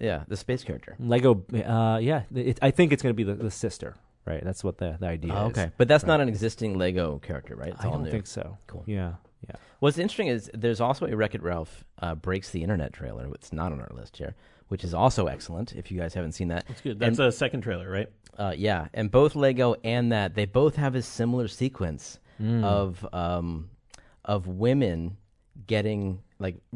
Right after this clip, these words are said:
Speaker 1: r-, seeing that they should have gotten more credit in the
Speaker 2: Yeah.
Speaker 1: first film than they did, and
Speaker 2: Right.
Speaker 1: acknowledging that in
Speaker 2: Right.
Speaker 1: a real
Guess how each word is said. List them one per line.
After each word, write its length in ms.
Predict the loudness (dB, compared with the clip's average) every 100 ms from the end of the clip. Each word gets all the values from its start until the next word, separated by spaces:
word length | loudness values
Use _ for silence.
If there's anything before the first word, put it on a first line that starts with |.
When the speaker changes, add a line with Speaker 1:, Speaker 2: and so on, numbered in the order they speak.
| -10
Speaker 1:
r-, 60 | -10
seeing 300 | -2 2 4
that 140 | 4
they 120 | 2 2
should 140 | 0
have 80 | 0
gotten 220 | 0 0
more 260 | 0 2 0
credit 480 | 2 2 4 0 0
in 100 | 0
the 60 |
Speaker 2:
Yeah. 120 | 2 4
Speaker 1:
first 280 | 2 0
film 340 | -4 -4 -2 -4
than 140 | -4
they 120 | -6
did, 420 | -6 -2 -2 -2 -2
and 140 | 0
Speaker 2:
Right. 80 | 2
Speaker 1:
acknowledging 600 | 2 4 6 6 4 0
that 220 | 0 -4 -4
in 120 | 2
Speaker 2:
Right. 140 | 2 4
Speaker 1:
a 20 |
real 260 | 2 -2